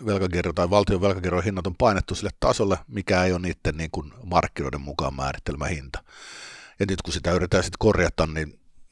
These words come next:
ja sit kun sillä hinnalla on niin kun, sillä hyvinkin korotetun hinnalla, niin sitä vastaan on otettu velkaa ja kaikkea muuta velkavipua paljon,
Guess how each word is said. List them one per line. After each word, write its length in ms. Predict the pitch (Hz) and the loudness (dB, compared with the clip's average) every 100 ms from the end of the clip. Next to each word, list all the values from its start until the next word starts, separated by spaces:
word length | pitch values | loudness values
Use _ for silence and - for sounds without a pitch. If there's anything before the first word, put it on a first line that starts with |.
| _ - - | _ -20 -10
ja 100 | 170 - | -8 0
sit 180 | - - | 0 2
kun 100 | - | 2
sillä 200 | 120 113 | 4 6
hinnalla 560 | 143 131 117 95 98 - - - - _ | 6 6 6 6 6 4 -4 -18 -20 _
on 220 | 117 107 | 6 6
niin 180 | 98 90 | 2 0
kun, 180 | 95 90 | -2 -2
sillä 200 | - 98 95 | 0 0 2
hyvinkin 280 | 113 120 98 | 4 4 4
korotetun 440 | 104 92 92 92 | 2 4 2 4
hinnalla, 360 | 104 104 95 87 | 4 4 2 0
niin 100 | 82 | 0
sitä 200 | - 90 | 2 4
vastaan 320 | 87 - 95 | 4 2 -2
on 60 | 95 | 0
otettu 340 | 101 95 98 | -2 -2 4
velkaa 420 | 104 98 - 85 | 6 6 4 0
ja 100 | 85 | 2
kaikkea 360 | 87 90 - 87 | 2 0 2 0
muuta 300 | 92 90 85 | 0 -2 0
velkavipua 600 | 95 92 85 90 82 85 | 2 2 2 0 0 -2
paljon, 420 | - 98 92 85 | 6 6 6 0